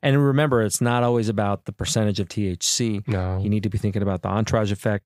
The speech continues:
Speaker 1: Look at the terpenes in,
Speaker 2: This
Speaker 1: that are in
Speaker 2: has
Speaker 1: there.
Speaker 2: a wide ra-, like, a wide range, but just some interesting, not ones that are common. You don't see it across as many strains.
Speaker 1: Which ones?
Speaker 2: Uh, like the ones that we were saying, the, uh,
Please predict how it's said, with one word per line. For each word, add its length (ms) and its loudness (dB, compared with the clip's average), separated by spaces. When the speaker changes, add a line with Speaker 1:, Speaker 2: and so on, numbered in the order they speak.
Speaker 1:
Look 220 -4
at 100 -4
the 80 -4
terpenes 600 -2
in, 60 0
Speaker 2:
This 120 0
Speaker 1:
that 80 0
are 60 0
in 40 2
Speaker 2:
has 220 2
Speaker 1:
there. 160 0
Speaker 2:
a 40 0
wide 600 -2
ra-, 220 -2
like, 300 -2
a 40 -4
wide 340 -2
range, 360 0
but 140 -20
just 240 0
some 160 -2
interesting, 720 -2
not 200 2
ones 280 2
that 100 2
are 80 0
common. 580 -2
You 100 -2
don't 260 0
see 140 -2
it 80 0
across 440 -4
as 120 -4
many 220 0
strains. 640 -4
Speaker 1:
Which 200 0
ones? 340 0
Speaker 2:
Uh, 360 0
like 160 -2
the 80 0
ones 180 2
that 80 -2
we 80 -2
were 140 0
saying, 400 0
the, 220 0
uh, 200 0